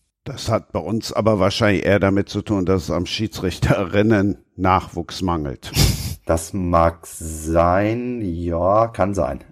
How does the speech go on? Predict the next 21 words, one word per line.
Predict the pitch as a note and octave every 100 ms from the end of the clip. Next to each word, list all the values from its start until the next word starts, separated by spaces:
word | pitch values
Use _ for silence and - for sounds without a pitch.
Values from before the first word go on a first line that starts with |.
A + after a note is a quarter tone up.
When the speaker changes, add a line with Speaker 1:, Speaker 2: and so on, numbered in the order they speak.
| -
Speaker 2:
Ist | - G2 - -
trotzdem | - C3+ C#3
interessant, | B2+ B2+ - G2+ D#2
oder? | E2+ D3 - - D#3 F3+ - - -
<laughs> | - - - _ _ _ _
Speaker 1:
Benjamin, | - C3 C3+ A#2+ G#2+ F2+ E2 _ _ _ -
war | F2+ G2
dir | G#2 A#2+ A2+ A2+
der | A2 - G2+ F#2+ -
Ansatz | G#2 A2+ A2 A2+ - -
zu | - C3+ G2+
wissenschaftlich | A#2+ - D3+ B2 C3+ - C#3+ C#3
von | - B2
Jakob? | A2+ G#2+ - - - - - _ -
Ich | G#2+
mein, | A#2+ A#2+ - _ _ _ _
so | A2 G#2+ - -
gehen | A#2 A2
Wissenschaftler | B2 - B2 C3 - C3+ B2 - _ _ _ -
ja | A#2
vor. | - D#3+ - _